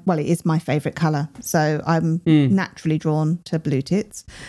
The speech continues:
Speaker 1: Um, they are very acrobatic little birds, will, will hang upside down on feeders or, you know, looking for insects on fences. They, they, they can get in anywhere.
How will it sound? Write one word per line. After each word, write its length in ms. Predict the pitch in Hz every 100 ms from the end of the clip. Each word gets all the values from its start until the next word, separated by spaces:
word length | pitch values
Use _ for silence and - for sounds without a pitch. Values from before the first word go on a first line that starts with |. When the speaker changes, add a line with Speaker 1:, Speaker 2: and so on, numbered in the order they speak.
| - - - -
Speaker 1:
Um, 640 | 196 196 196 196 196 -
they 120 | 208 202
are 80 |
very 260 | 196 240 226 214
acrobatic 680 | - - 196 180 - 196
little 200 | 190 -
birds, 480 | 185 170 185 208 - 185
will, 320 | 175 175 190 -
will 320 | 175 170 165 -
hang 280 | - 202
upside 400 | 185 - 185 185
down 240 | 190 180 185
on 100 | 180
feeders 720 | - 185 185 190 190 190 180
or, 340 | 160 160 156 -
you 100 | 170
know, 120 | 151
looking 300 | 165 185 180
for 100 | 175
insects 400 | 180 180 185 -
on 100 | 175
fences. 800 | 170 185 185 - - 185 185 180
They, 220 | 190 185 -
they, 220 | 185 175 - -
they 200 | 180 175 - - - -
can 140 | 214
get 180 | 202 -
in 140 | 190 170
anywhere. 420 | 147 139 156